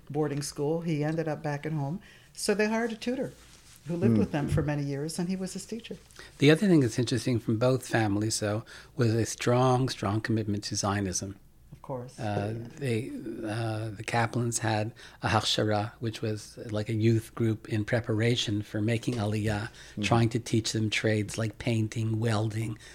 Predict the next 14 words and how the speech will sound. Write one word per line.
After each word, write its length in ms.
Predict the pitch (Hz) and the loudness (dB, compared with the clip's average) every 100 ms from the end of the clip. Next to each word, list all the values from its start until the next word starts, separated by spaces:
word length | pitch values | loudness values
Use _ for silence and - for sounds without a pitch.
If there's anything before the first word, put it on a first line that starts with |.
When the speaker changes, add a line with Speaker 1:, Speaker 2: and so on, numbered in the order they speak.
| - - | -20 -4
Speaker 3:
practical 480 | - 123 127 135 123 | 4 6 4 0 0
trades. 460 | 110 117 107 101 - | 0 0 0 0 -4
If 80 | - | 4
they 100 | 104 | 8
got 340 | 131 127 143 | 10 8 2
to 120 | - | 0
Eretz 340 | 120 101 98 - | 0 0 -2 -4
Yisrael, 480 | - 104 98 101 110 | -4 -4 -4 -4 -4
they 120 | 117 | -4
would 140 | 107 | -2
be 160 | 107 110 | -2 -2
able 180 | 104 107 | -2 -2
to 100 | 104 | -4
actually 460 | 98 - 107 104 | -6 -6 -6 -6